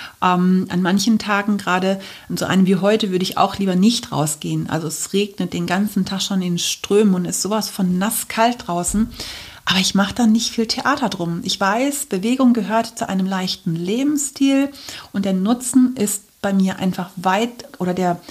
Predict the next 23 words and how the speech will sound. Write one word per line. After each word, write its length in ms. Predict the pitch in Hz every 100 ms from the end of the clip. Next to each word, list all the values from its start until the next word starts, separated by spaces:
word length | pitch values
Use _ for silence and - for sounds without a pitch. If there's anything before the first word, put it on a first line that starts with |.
| -
das 240 | 190 180
Wissen 320 | 233 269 320
des 180 | 254 240
Nutzens 540 | 226 233 - 208 180
ist 140 | 185 -
bei 120 | 190
mir 140 | 180 -
einfach 340 | 185 185 180 -
weit 280 | - 117 -
größer 480 | - 220 220 233 240 - - - -
als 240 | 220 220
die 100 | 262
Unlust. 540 | 269 285 196 160 -
Also 260 | 156 170 202
bewege 340 | 220 226 294
ich 160 | 277 -
mich 340 | 165 156 - - - _ _
täglich. 540 | - 302 311 175 160 -
Also 160 | 180 196
ich 120 | 190
mache 200 | 226 -
das 240 | 247 - -
echt. 440 | 254 - - -